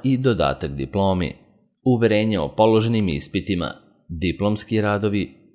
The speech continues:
svedočanstvo o završenim razredima osnovnih i srednjih škola, rezultati naučnih istraživanja, prepis ocena, seminarski radovi, nastavni planovi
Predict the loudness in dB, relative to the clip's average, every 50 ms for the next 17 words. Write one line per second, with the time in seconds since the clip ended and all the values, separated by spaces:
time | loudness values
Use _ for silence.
0 | _ -12 -6 -4 -2 0 0 0 0 0 0 0 0 -2 -4 -2 0 0 0 0
1 | 0 0 0 0 0 0 0 2 2 2 2 2 0 0 0 0 0 0 0 0
2 | 0 0 0 0 -2 -2 -2 -2 -4 -2 -2 -2 -2 -2 -2 -2 -2 -2 -2 -2
3 | -2 -4 -8 -10 -6 -2 0 0 0 -2 -4 -2 0 2 2 2 0 -4 -6 -6
4 | -6 -2 2 4 4 4 4 2 0 -2 -6 -12 _ _ _ _ _ _ _ _
5 | _ _ _ _ _ _ _ _ _ _ _ _ _ _ _ _ _ -2 0 0
6 | 2 2 0 0 2 2 0 2 2 0 0 0 2 2 0 0 -2 -4 -4 -4
7 | -2 -2 -2 -2 0 0 0 2 2 0 0 0 0 -2 -2 -4 -6 -8 -12 -20
8 | _ _ _ -20 _ _ -4 -2 0 0 0 -2 -4 -6 -2 2 2 2 2 2
9 | 0 0 0 0 -2 -2 -4 -12 _ _ _ -14 -10 -6 -4 -4 -4 -2 -2 -2
10 | -2 -2 -2 -4 -2 0 0 2 2 0 0 0 0 0 0 0 -2 -4 -6 -12
11 | -12 -8 -6 -4 -2 -2 0 0 -2 -4 -4 -4 -4 -4 -4 -6 -4 -2 0 0
12 | 0 0 0 0 0 0 -2 -4